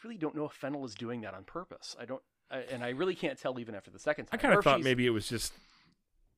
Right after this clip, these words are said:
Speaker 2: with a different song choice, I thought it might have felt different.
Speaker 1: Yeah, but
Speaker 2: The
Speaker 1: it,
Speaker 2: fact
Speaker 1: it's
Speaker 2: that
Speaker 1: not
Speaker 2: any,
Speaker 1: a different
Speaker 2: the
Speaker 1: song
Speaker 2: fact that
Speaker 1: choice,
Speaker 2: could,
Speaker 1: is it?
Speaker 2: anybody, that any,
Speaker 1: <laughs>
Speaker 2: that any group of people anywhere is that nostalgic about that song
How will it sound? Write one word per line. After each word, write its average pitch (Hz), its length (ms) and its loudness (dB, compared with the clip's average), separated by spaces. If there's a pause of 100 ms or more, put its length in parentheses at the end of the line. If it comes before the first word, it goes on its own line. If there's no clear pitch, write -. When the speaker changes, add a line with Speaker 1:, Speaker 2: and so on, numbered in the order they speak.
(840)
Speaker 2:
with 170 140 4
a 165 40 6
different 160 260 0
song 117 300 0
choice, 92 380 -2
I 95 60 -4
thought 101 160 -2
it - 80 -6
might 92 140 -8
have - 60 -14
felt - 280 -10
different. - 340 -12 (640)
Speaker 1:
Yeah, 117 440 -6
but 151 120 -2
Speaker 2:
The 135 60 0
Speaker 1:
it, - 20 0
Speaker 2:
fact 180 160 8
Speaker 1:
it's - 80 0
Speaker 2:
that 165 60 6
Speaker 1:
not 160 140 12
Speaker 2:
any, 156 60 10
Speaker 1:
a 147 40 8
different 127 340 -6
Speaker 2:
the 156 60 2
Speaker 1:
song 139 100 4
Speaker 2:
fact 175 180 8
that 190 80 4
Speaker 1:
choice, - 80 2
Speaker 2:
could, 139 120 2
Speaker 1:
is 127 60 2
it? - 20 2
Speaker 2:
anybody, 156 400 6
that 269 140 12
any, 170 140 10
Speaker 1:
<laughs> 147 80 0
Speaker 2:
that 147 240 4
any 190 160 8
group 147 240 0
of 131 80 -2
people 127 260 0
anywhere 120 380 4
is 101 140 -4
that 117 200 2
nostalgic 110 540 -2
about 98 220 -2
that 98 240 -2
song 104 500 -4